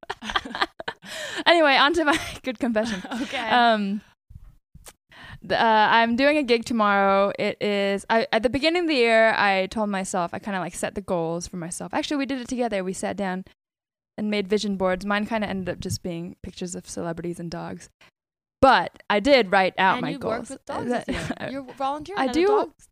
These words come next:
Speaker 1: Y-, this is
Speaker 2: dog
Speaker 1: true.
Speaker 2: shelter.
Speaker 1: Yes, you're right. Um, eh, but one of the things I wrote down in terms of, like, concrete goals, I think that works better for me than vision boards, but, um, was I wanted to kinda transition my D J,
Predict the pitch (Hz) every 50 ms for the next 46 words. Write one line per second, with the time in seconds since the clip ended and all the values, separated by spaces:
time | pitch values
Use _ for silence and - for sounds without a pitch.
0 | - - - - - - 233 196 226 220 208 254 269 311 320 240 - 220 196 -
1 | 180 165 262 339 370 302 247 - - 277 285 277 277 214 - - - - _ -
2 | - - - - _ 220 233 240 240 233 226 220 208 202 202 208 - - _ _
3 | _ _ _ - - - - - - 214 220 254 269 - 226 269 294 320 339 311
4 | 285 262 247 285 269 262 247 220 214 208 190 190 208 202 190 185 180 170 185 -
5 | 196 180 180 175 170 - 117 - _ - - 185 185 190 - 180 - - 185 175
6 | 170 170 180 - - - - _ _ _ _ _ _ _ - 208 - 285 285 262
7 | 233 220 190 - - 185 185 185 - - _ 175 165 165 160 - 180 170 165 170
8 | _ - 135 - 180 _ _ 190 170 180 170 165 160 170 170 _ 196 160 160 190
9 | 190 185 180 175 175 - - - - _ _ _ _ _ _ 208 214 208 202 202
10 | 202 202 202 196 196 202 202 202 196 196 196 - - - 208 196 190 185 185 180
11 | 180 170 - _ _ _ _ - 202 185 185 - - 196 190 190 196 190 - 196
12 | 180 175 170 185 190 196 175 196 180 175 170 170 165